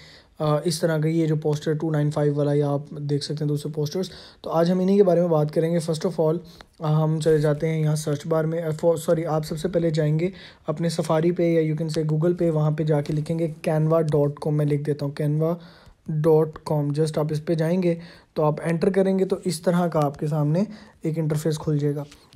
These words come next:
Canva की ऐप है, वहाँ पे आप free में login कर सकते हैं। Although ये एक paid account है, अ, खैर वो नीचे मेरे ख्याल payment का भी वो बता रहा है कि हमारी payment अभी failed हुई है, खैर वो बात की बात है।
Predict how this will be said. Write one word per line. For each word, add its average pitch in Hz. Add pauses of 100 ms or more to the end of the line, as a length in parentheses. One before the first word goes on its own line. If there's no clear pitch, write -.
(120)
Canva 160
की 170
ऐप 156
है, 165
वहाँ 151
पे 156
आप 156 (160)
free -
में 175
login 156
कर 156
सकते 156
हैं। 165
Although 175
ये 180
एक 190
paid 170
account 170
है, 196 (380)
अ, 160
खैर 165
वो 160
नीचे 156
मेरे 156
ख्याल 156
payment 160
का 170
भी 165
वो 165
बता 151
रहा 156
है 156
कि 160
हमारी 151
payment 165
अभी 160
failed 156
हुई 151
है, 165
खैर 165 (800)
वो 165
बात 147
की 156
बात 131
है। 127